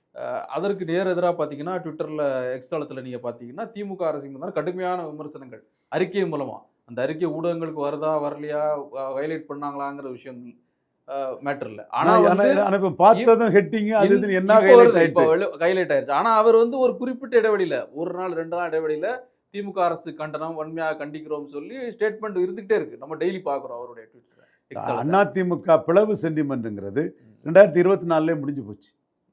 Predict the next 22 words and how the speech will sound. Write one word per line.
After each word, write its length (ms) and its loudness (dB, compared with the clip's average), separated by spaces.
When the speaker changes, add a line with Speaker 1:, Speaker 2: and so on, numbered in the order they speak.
Speaker 2:
வாக்காளர்கள் 600 0
மத்தியில. 220 -18
Speaker 1:
சரி. 340 -20
Speaker 2:
இப்போ 420 6
அடுத்த 260 4
கட்ட 240 6
அரசியல் 360 2
தான். 260 -8
அடுத்த 280 -2
கட்ட 280 2
அரசியல்ல 720 2
என் 180 2
டி 100 -2
ஏக்குள்ள 600 2
எடப்பாடி 400 4
வந்ததுனால, 460 0
அ, 760 -8
திமுகக்குள்ள 840 0
போறது 240 0
தான் 180 0
தனக்கு, 600 -8
அ, 300 -4